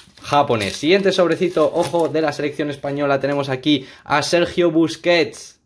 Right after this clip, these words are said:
Ahí lo vemos. Continuamos con Dolberg. Este es el fichaje del, del Sevilla, si no me equivoco. Waine, Davis Epasi y finalizamos con Josip Juranovic de Croacia. Vamos a por el siguiente sobrecito.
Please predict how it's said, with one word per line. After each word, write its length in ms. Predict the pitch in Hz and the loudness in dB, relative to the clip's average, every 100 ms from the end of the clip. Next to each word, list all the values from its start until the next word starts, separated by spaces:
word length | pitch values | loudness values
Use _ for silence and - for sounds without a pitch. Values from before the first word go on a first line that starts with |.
| _ | _
Ahí 160 | - 120 | -4 0
lo 120 | 127 | 0
vemos. 560 | 127 113 98 - - _ _ _ | 0 -2 -4 -8 -16 _ _ _
Continuamos 640 | - 113 117 117 110 101 | -12 -8 -2 -2 0 -4
con 320 | - 117 113 101 - _ | -4 0 0 -2 -12 _
Dolberg. 540 | - 147 165 147 117 - - _ _ | 0 4 6 6 4 0 -10 _ _
Este 200 | 117 165 | -12 -6
es 60 | 185 | -6
el 100 | 120 | -6
fichaje 360 | 113 131 147 | -6 -6 -4
del, 640 | 165 123 110 104 101 98 95 - | 0 0 0 -2 -2 -4 -8 -10
del 520 | 101 104 95 92 90 | -8 -6 -4 -6 -6
Sevilla, 340 | - 98 135 | -8 -2 -2
si 80 | 120 | -2
no 60 | 107 | -4
me 80 | |
equivoco. 480 | 98 98 107 165 180 175 - - | -4 -2 0 2 2 0 -14 -6
Waine, 760 | 120 165 180 170 170 170 165 - _ - | 0 2 2 0 0 -2 -4 -12 _ -18
Davis 600 | 107 160 160 123 - _ | 0 2 2 -2 -6 _
Epasi 600 | 151 156 156 156 151 151 | -4 0 0 2 0 0
y 120 | 151 | -2
finalizamos 580 | 139 135 135 123 123 127 | -4 -2 -2 -2 -4 -4
con 260 | 135 120 117 | -4 -2 0
Josip 380 | 147 147 147 113 | 0 2 -2 2
Juranovic 760 | 143 165 127 127 127 127 - - - _ | 2 2 2 2 2 0 -4 -16 -20 _
de 400 | 107 135 139 - | 2 2 2 -6
Croacia. 520 | 120 120 120 - 101 | -4 0 0 -2 -4
Vamos 260 | 95 104 95 | -4 -4 -6
a 60 | 92 | -6
por 80 | |
el 80 | 92 | -6
siguiente 260 | - 95 110 | -8 -10 -10
sobrecito. 800 | - 92 - 147 180 190 190 | -8 -6 -6 2 6 6 4